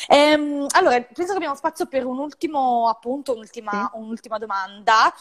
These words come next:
Speaker 1: eh, che è un po' un discorso di, eh, come dicevi tu, come rivolgersi alle persone, no? Allora, ehm, non siamo abituati, eh, a questo tipo di linguaggio, non ce ne si può neanche fare una colpa, ne-, ne-, se-, oggettivamente, eh, perché, eh,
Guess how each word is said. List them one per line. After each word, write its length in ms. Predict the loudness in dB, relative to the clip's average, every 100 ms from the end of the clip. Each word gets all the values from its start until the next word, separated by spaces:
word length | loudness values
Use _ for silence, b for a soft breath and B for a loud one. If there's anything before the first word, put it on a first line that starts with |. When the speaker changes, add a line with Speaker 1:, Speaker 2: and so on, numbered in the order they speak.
| B B B
Speaker 1:
eh, 340 | 0 2 0
che 100 | 0 -4
è 20 |
un 100 | -2
po' 120 | -2
un 100 | -2
discorso 460 | -6 -6 -8 -8 -12
di, 320 | -10 -6 -6
eh, 960 | -6 -6 -4 -2 -4 -6 -6 -8 -8 -10
come 140 | -10 -10
dicevi 200 | -8 -8
tu, 140 | -8
come 240 | -8 -6 -6
rivolgersi 540 | -4 -4 -2 -4 -4
alle 120 | -6
persone, 720 | -8 -12 -12 -8 -6 -6 -6
no? 320 | 0 2 2 0
Allora, 560 | 2 4 4 4 2 -2
ehm, 720 | -6 -8 -12 -18 _ _ _ _ _ _ _ _ _ _ _ _ _ _
non 160 | -2 0
siamo 200 | 2 2
abituati, 760 | 0 -2 -4 -4 -8 -10 -10 -10
eh, 460 | -6 -4 -4 -8 -6
a 360 | 0 2 2 0
questo 200 | -6 -6
tipo 200 | -6 -4
di 80 | -4
linguaggio, 420 | -4 -4 0 0
non 160 | 0
ce 100 | -2
ne 80 | -2
si 120 | -2
può 180 | 2 4
neanche 300 | 4 -2 -6
fare 400 | -2 2 4 2
una 200 | -2 -12
colpa, 600 | 0 2 2 0 -4 -4 -8
ne-, 200 | -16 -16
ne-, 220 | -14 -14
se-, 140 | -14 -4
oggettivamente, 1120 | -2 -2 -4 -4 -4 -6 -12 -20 _ -4 -4 -6
eh, 220 | -8 -8
perché, 340 | -8 -6 -6
eh, 280 | -4 -6 -8